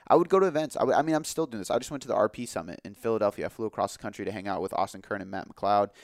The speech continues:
and, uh, and go to the R P Summit. So I'm still to this day going to as many seminars and workshops as I can. I took a little hiatus from it just because I had my daughter and she was in her first year, um, of growing. So I, I wanted to be around the house more just in case. But now that she's getting older and a little bit more dependent,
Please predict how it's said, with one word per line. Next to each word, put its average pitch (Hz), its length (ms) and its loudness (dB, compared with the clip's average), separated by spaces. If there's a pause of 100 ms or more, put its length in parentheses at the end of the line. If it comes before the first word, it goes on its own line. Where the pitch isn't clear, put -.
(240)
and, 98 520 -4
uh, 92 360 4
and 98 200 -10
go 104 100 0
to 104 40 0
the 98 60 2
R 92 100 4
P 117 160 -6
Summit. 76 320 -10
So - 100 -6
I'm 110 120 -2
still - 320 0
to 123 100 -4
this 107 180 -6
day 104 220 2
going 98 280 -6
to 101 120 -10
as 87 100 -6
many 95 160 -10
seminars 92 380 -8
and 85 60 -14
workshops - 340 -8
as - 80 -14
I - 60 -12
can. 101 380 -6 (280)
I 123 120 4
took 120 200 -4
a 110 40 2
little 107 180 0
hiatus 101 420 0
from 107 160 -2
it 98 60 -6
just 90 160 -14
because 104 240 -4
I 95 80 -6
had 90 120 -4
my 90 100 -10
daughter 98 360 2
and 87 160 -6
she - 140 -12
was 90 100 -10
in 104 80 -12
her 90 80 -6
first 92 320 -8
year, 92 240 -2 (400)
um, 87 400 -2
of 92 140 -6
growing. 104 320 0
So - 100 -6
I, 87 120 2
I 69 100 2
wanted 95 180 -4
to 90 60 -10
be 87 100 -4
around 92 460 -4 (180)
the 95 80 -10
house 95 260 -2
more 98 160 -4
just 92 160 -14
in - 60 -20
case. 107 320 -2
But 90 120 -10
now 92 120 -6
that 82 80 -10
she's - 160 -16
getting 90 260 -10
older 95 220 -6
and 90 80 -6
a 90 80 -10
little - 140 -12
bit - 40 -16
more - 140 -12
dependent, 98 560 -8